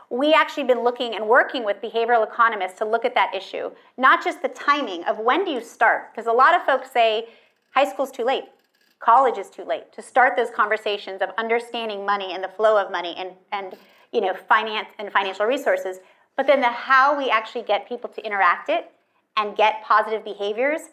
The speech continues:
we talk about gamification, we talk about social circles and, and social norms. And so I think there's a, my long-winded answer to you is we're working on it. The answer's not clear, but I'm inspired to see that we're moving a-,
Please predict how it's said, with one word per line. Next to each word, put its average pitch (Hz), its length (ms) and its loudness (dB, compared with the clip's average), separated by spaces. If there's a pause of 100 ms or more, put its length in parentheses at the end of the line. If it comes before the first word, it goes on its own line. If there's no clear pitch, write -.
(800)
we 233 100 -6
talk 196 240 2
about 190 200 0
gamification, 254 840 -6 (480)
we 220 100 -6
talk 202 280 0
about 170 280 0
social 208 300 -4
circles 254 480 -2 (120)
and, 180 300 -10
and 180 240 -10
social 202 500 -4
norms. 208 480 0 (400)
And 226 100 0
so 254 80 2
I 269 60 6
think 302 140 -2
there's 285 140 2
a, 226 200 0
my 240 240 4 (120)
long-winded 254 580 4 (100)
answer 233 260 -4
to 208 200 -12
you 202 120 -4
is 196 240 -6
we're 214 140 2
working 202 300 0
on 170 120 -4
it. - 100 -12 (640)
The 233 100 0
answer's 262 320 0
not 233 280 2
clear, 269 440 0 (340)
but 247 100 6
I'm 240 160 4
inspired 262 640 2
to 254 100 -14
see 247 240 -8
that 214 120 -2
we're 214 80 0
moving 262 420 0
a-, 226 160 -2